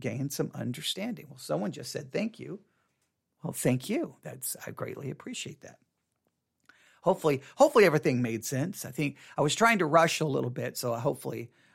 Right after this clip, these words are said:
I, I gave right references. When I go back and listen, I always say, "Wait a minute, I said First Kings nineteen eight. Why did I do?" But I hope, I think I got the references right. First Kings nineteen eighteen, Romans eleven four, right? Observation,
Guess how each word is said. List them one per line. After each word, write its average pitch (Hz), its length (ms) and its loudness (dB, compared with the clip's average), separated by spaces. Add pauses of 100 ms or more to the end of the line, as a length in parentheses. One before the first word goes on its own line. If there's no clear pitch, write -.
(120)
I, 110 220 -12
I 123 80 -8
gave 117 340 -6
right 113 240 -4
references. 120 600 -4
When 147 100 2
I 143 80 6
go 156 160 6
back 143 240 4
and 131 140 -2
listen, 135 240 -4
I 120 100 -6
always 120 200 -6
say, 151 80 -6
"Wait 135 200 -8
a - 20 -8
minute, 110 260 -12
I 131 100 -12
said 131 180 -12
First 135 240 -12
Kings 135 260 -10
nineteen 139 520 -8
eight. 139 200 -4
Why 131 140 -4
did 165 160 -2
I 151 80 0
do?" 143 120 -6 (260)
But - 180 2
I 131 80 0
hope, 220 260 4
I 180 60 4
think 247 160 0
I 214 80 4
got 160 180 4
the 151 80 -2
references 135 520 -2
right. 127 180 -8
First 117 220 -12
Kings 156 200 -4
nineteen 143 380 -4
eighteen, - 480 -14 (480)
Romans 131 580 -2
eleven 131 520 -2
four, 143 500 -6 (640)
right? - 320 -8 (560)
Observation, 147 1000 -4